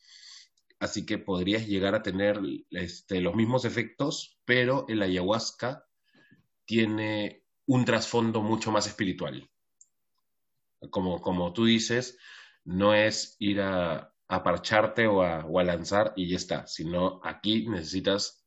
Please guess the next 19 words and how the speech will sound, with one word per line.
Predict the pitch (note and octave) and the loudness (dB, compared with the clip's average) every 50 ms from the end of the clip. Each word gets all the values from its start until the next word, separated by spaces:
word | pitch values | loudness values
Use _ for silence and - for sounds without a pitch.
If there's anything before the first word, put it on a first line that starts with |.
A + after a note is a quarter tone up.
| _ | _
una, | - F2 F2+ F2+ F#2 F#2 F#2 F2+ F2+ E2+ E2 D2+ | -8 -6 -2 0 0 2 2 2 2 0 0 -2
una | D#2+ F2 G2 G2 F2 | -2 0 0 0 2
preparación | - G#2 - F#2+ F#2 F2+ - A2 G#2 G#2+ G#2 | 2 0 2 2 0 0 0 0 0 0 0
de | |
la | G2 F2+ - | 0 0 0
cual | - F#2 F2+ | 0 0 0
vamos | F2 E2+ F2 - - | 0 0 -2 -2 -2
a | E2 | -2
hablar, | E2 E2 D#2 D2+ - - _ _ _ - - - - - _ _ _ _ - | -2 -2 -4 -6 -8 -12 _ _ _ -20 -20 -20 -20 -20 _ _ _ _ -8
en | - - E2+ | -6 -4 -2
realidad. | E2+ E2 E2 E2 D#2+ D#2 D2+ - _ _ _ _ _ _ _ _ _ _ _ _ _ _ _ _ _ _ _ _ _ _ _ - - _ _ _ _ _ _ _ | -2 -4 -4 -4 -4 -4 -6 -8 _ _ _ _ _ _ _ _ _ _ _ _ _ _ _ _ _ _ _ _ _ _ _ -20 -20 _ _ _ _ _ _ _
Comenzamos | - G#2+ G2+ G2 F#2 - A2 G#2 - - G#2+ | 4 6 6 6 4 4 4 4 4 2 0
entonces. | F#2+ F2+ E2+ G#2+ G2+ F#2 E2 E2 D#2 D2 - - _ _ _ _ - - - - - - - - - - - - _ _ _ _ _ | -2 0 2 2 2 0 0 -4 -8 -10 -10 -14 _ _ _ _ -20 -20 -20 -20 -20 -20 -20 -20 -20 -20 -20 -20 _ _ _ _ _
La | - G2 G2+ G2+ G2 G2 F#2 - - - _ _ _ _ _ _ _ _ _ _ _ _ _ _ _ _ _ _ _ _ _ _ _ _ _ _ _ _ _ | 0 2 4 6 4 4 2 -2 -8 -14 _ _ _ _ _ _ _ _ _ _ _ _ _ _ _ _ _ _ _ _ _ _ _ _ _ _ _ _ _
Banisteriopsis | - A#2 G#2 B2+ A#2+ A2+ A#2 A#2 A2+ A2 - - - - - - G#2+ G#2 G2+ G2+ G2 G2 G2 F#2+ G2 G2+ A#2+ C#3 C#3 C#3 C#3 - - - D#3 D#3+ F3+ - - - - - _ _ _ _ _ | -4 0 4 4 6 6 6 6 6 4 4 2 -2 -4 -2 2 4 4 6 6 6 4 4 2 2 4 4 4 4 4 0 -2 2 4 4 4 4 2 0 -4 -6 -8 _ _ _ _ _
capi | - C3+ C#3+ C#3 - A#2+ B2 D#3 G3+ - - _ _ _ _ _ _ _ | 0 0 0 2 2 0 -2 -2 -4 -8 -14 _ _ _ _ _ _ _
es | - - - - | -6 -4 0 2
una | C#3 B2+ G#2+ | 4 4 6
liana | G2+ G#2 A2+ A#2 A#2 A2+ A2+ A#2 B2+ C#3 D3 D3 - _ | 6 6 6 4 4 4 4 2 0 -2 -4 -10 -16 _